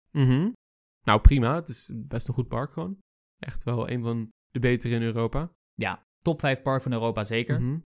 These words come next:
Speaker 1: Niet nummer één.
Speaker 2: Nee, daar ben ik het, dat vind ik ook van niet. Maar top vijf zeker.
Speaker 1: Dat
Speaker 2: Dat,
Speaker 1: wel,
Speaker 2: dat
Speaker 1: ja.
Speaker 2: kun je wel vrij zeker zeggen.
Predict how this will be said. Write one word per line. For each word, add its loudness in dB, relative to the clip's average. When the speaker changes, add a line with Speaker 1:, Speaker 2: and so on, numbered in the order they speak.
Speaker 1:
Niet 6
nummer 6
één. 2
Speaker 2:
Nee, -4
daar -2
ben -2
ik -4
het, -10
dat -6
vind -6
ik -10
ook -6
van -6
niet. -6
Maar 0
top -2
vijf 0
zeker. -4
Speaker 1:
Dat -4
Speaker 2:
Dat, 2
Speaker 1:
wel, 2
Speaker 2:
dat 2
Speaker 1:
ja. 0
Speaker 2:
kun -2
je 0
wel -2
vrij -4
zeker -6
zeggen. -6